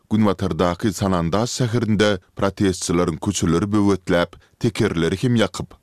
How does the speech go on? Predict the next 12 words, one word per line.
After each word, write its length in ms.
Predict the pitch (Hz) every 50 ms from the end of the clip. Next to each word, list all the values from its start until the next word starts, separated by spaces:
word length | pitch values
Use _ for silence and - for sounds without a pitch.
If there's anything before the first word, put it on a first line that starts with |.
| _ -
ýurduň 500 | 82 92 98 95 98 92 90 107 95 87
ýokary 320 | 90 92 - - 95 107 123
ruhany 480 | 127 139 120 - 120 120 117 120 113
lideri 440 | 101 98 110 113 104 113 110 110 107 -
Ayatullah 520 | - 95 95 90 - - 90 87 104 120 -
Ali 180 | 120 120 117
Khamenei'i 680 | 107 104 120 117 117 113 110 98 82 82 85 95 110 113
göz 160 | 107 117 107
öňünde 300 | 117 120 120 117 113 120
tutup, 340 | 113 - - - 120 - - _ _ - -
"Diktatora 580 | 95 - - - - 95 101 104 - - 117 113
ölüm, 440 | 104 - 95 101 101 101 90 78